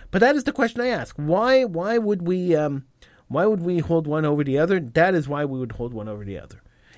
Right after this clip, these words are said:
in my opinion. I, I can't imagine saying to a politician that I am holding you as responsible for the, your moral code as I do a rabbi or another religious leader.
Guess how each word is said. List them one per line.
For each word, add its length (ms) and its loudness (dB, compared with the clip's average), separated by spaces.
in 100 4
my 160 6
opinion. 460 -6
I, 260 -2
I 20 4
can't 320 2
imagine 580 0
saying 340 0
to 160 -2
a 120 2
politician 840 -4
that 140 2
I 140 2
am 100 2
holding 420 0
you 240 2
as 180 -2
responsible 600 -4
for 260 -4
the, 140 -4
your 140 0
moral 340 4
code 340 -4
as 140 -2
I 80 0
do 300 0
a 140 0
rabbi 420 0
or 160 -2
another 320 -6
religious 440 -8
leader. 300 -12